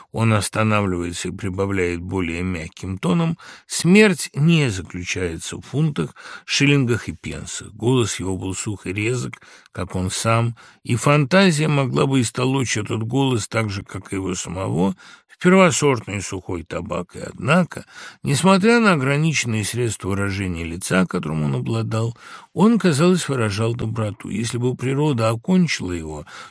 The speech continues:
то в эту минуту, конечно, доброта выражалась бы в его лице, но если линии его лба не сходились, если в лице его не было игры, то чем он был виноват, бедный человек? Фунты, шиллинги и пенсы.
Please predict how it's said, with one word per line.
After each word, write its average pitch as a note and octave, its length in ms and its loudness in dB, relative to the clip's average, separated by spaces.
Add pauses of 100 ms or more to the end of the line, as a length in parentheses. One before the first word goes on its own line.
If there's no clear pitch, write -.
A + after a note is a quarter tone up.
то D3 120 0
в E3+ 60 8
эту F#3 240 6
минуту, F3+ 420 4
конечно, D#3+ 600 2
доброта A#2+ 480 0
выражалась A#2+ 580 -2
бы F2 140 -10
в D#2 80 -10
его D2+ 240 -10
лице, E2 420 -10
но E2+ 140 -8
если A2 500 -4
линии G#2 420 -4
его F#2 260 -4
лба A2+ 400 -4 (400)
не F#2 120 -4
сходились, G2+ 840 0
если F#2+ 400 -6 (300)
в - 20 -16
лице A2+ 360 0
его A2 160 2
не G2+ 180 0
было F#2+ 200 0
игры, A#2 500 4 (380)
то E3+ 120 0
чем A3+ 240 4
он E3 180 2
был A2+ 140 0
виноват, F#2+ 480 -2
бедный E2 400 -8
человек? - 480 -10
Фунты, G3 440 4
шиллинги E3 560 4
и A#2+ 40 2
пенсы. F#2+ 600 -8